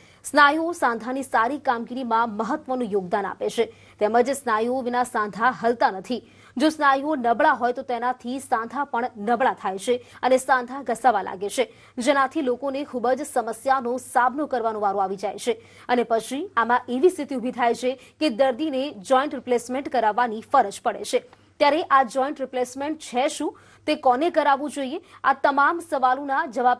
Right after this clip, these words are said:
સાથે અમારી સાથે ન્યૂઝ એઇટીન ગુજરાતીના સ્ટુડિયો પર ઉપસ્થિત છે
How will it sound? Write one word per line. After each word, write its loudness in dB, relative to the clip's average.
સાથે -4
અમારી 2
સાથે -4
ન્યૂઝ -6
એઇટીન -8
ગુજરાતીના -4
સ્ટુડિયો -4
પર -2
ઉપસ્થિત -6
છે -2